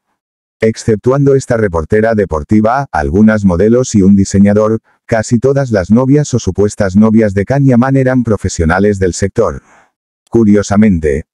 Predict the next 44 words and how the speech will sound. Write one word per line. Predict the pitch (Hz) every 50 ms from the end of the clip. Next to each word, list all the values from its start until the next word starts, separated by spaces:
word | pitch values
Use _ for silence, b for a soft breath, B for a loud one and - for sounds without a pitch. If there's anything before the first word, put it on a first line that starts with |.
| _
a | - 113 123
menudo | 135 139 135 143 156 156 160 147
se | - - 110
la | 98 90
asocia | 82 - - 107 110 - - 135 127
con | - 120 110
compañeros | 101 104 101 92 80 80 80 90 104 113 123 127 - -
en | 107 95
pantalla | 85 82 76 76 107 110 107 113 123 127
con | - 113 98 85
quienes | - 104 104 107 107 104 -
comparte | - 90 82 80 101 107 104 - 123 123
relaciones | 123 113 92 82 - - 104 104 107 113 110
románticas | 101 98 90 90 98 104 104 113 110 - 113 107 -
ante | 113 104 95 98 98
la | 85 87
cámara, | - 107 104 101 101 104 107 110 b b b -
lo | 110 107 104
que | - 110 107
lleva | 135 151 151 156 156
a | 147
especular | 135 - - 113 - 95 90 101 110 110
que | - 104 104
estos | 117 - - 117 107 90
vínculos | 92 117 123 120 - 131 127 127 123
se | - - 104
extienden | 87 - - - 110 110 110 107 110 107 101
más | 98 104 107 -
allá | 113 98 95 101 107
de | 107 117
la | 117 101
pantalla | 87 90 82 78 76 98 98 92 98 104 98
chica. | - - 117 - - 67 62 62 - _ _ _ _ _ _ _ _ _ _ _ _ _ -
Sin | - - 117 113 107
embargo, | 98 95 95 113 120 117 104 104 107 117 120 - -
la | 98 98 92 85 92
única | 120 139 147 135 - 135 120
actriz | 92 - - 107 110 117 120 - -
cuya | - 120 110 104 104 104
relación | 101 104 98 82 78 - - 107 113 120 123
confirmó | 123 120 113 101 - - 92 90 104 117 120
fue | - - 127 139 147
Bestem | 139 120 - - - 101 95 92
Suosdemir. | - - 104 90 85 92 107 - 110 92 71 -